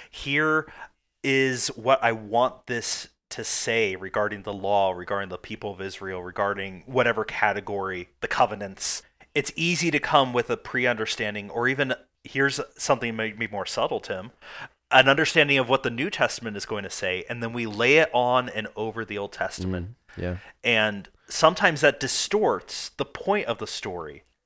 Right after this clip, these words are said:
Speaker 1: Reading the Old Testament, sometimes we go, we know where the story's going. We know Jesus. We know Revelation. We,
Speaker 2: Mm.
Speaker 1: right? We could just jump straight to the end, but I think that cuts out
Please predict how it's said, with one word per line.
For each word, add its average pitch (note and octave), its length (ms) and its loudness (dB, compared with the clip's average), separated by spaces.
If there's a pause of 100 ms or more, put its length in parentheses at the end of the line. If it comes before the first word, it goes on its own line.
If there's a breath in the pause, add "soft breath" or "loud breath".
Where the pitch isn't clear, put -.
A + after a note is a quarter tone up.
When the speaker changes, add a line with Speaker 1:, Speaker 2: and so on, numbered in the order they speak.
(240)
Speaker 1:
Reading A#3+ 300 0
the A3 100 2
Old F3+ 140 4
Testament, D3+ 500 -2
sometimes C3+ 520 -2
we C#3 120 -4
go, C3+ 240 2
we C3 240 -4
know C#3+ 160 0
where D#3 140 0
the A2 80 -10
story's A2 340 -4
going. B2 300 -2
We A2 100 -10
know B2 200 -2
Jesus. A#2 460 -8
We A2+ 100 -6
know A#2+ 200 0
Revelation. A2+ 640 0
We, G#2 140 -8
Speaker 2:
Mm. F2 300 -6 (220 loud breath)
Speaker 1:
right? C#3+ 200 6
We D3 100 2
could D#3+ 140 0
just B2+ 180 -4
jump D3+ 220 6
straight C#3+ 280 2
to B2 60 -10
the G#2+ 240 -8
end, C3 300 -2
but B2 140 2
I E3+ 80 0
think E3+ 180 -6
that - 180 -2
cuts - 380 -4
out A#2 460 6